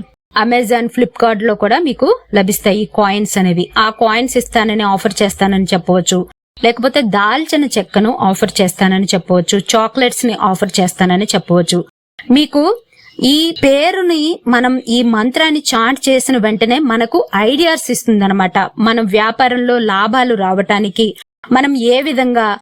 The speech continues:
మంచి ఇన్వెస్ట్‌మెంట్ చేసుకోవటానికి మార్గాలను ఇస్తుందన్నమాట. రెస్పెక్ట్ తో చెయ్యాలి. సడన్ గా ఫైనాన్షియల్ ప్రాబ్లమ్స్ అన్నీ రిమూవ్ అయిపోతాయి అన్నమాట. ఈ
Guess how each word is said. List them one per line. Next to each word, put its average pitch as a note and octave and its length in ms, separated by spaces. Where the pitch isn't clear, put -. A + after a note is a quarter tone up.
మంచి A#3 520
ఇన్వెస్ట్‌మెంట్ C4+ 800
చేసుకోవటానికి A#3 760
మార్గాలను G#3 640
ఇస్తుందన్నమాట. F#3+ 640
రెస్పెక్ట్ G#3+ 760
తో C#4 100
చెయ్యాలి. G3 560
సడన్ B3 600
గా A#3 80
ఫైనాన్షియల్ A#3+ 720
ప్రాబ్లమ్స్ A3 560
అన్నీ A3 260
రిమూవ్ A#3 320
అయిపోతాయి F#3+ 500
అన్నమాట. F3+ 320
ఈ A#3 160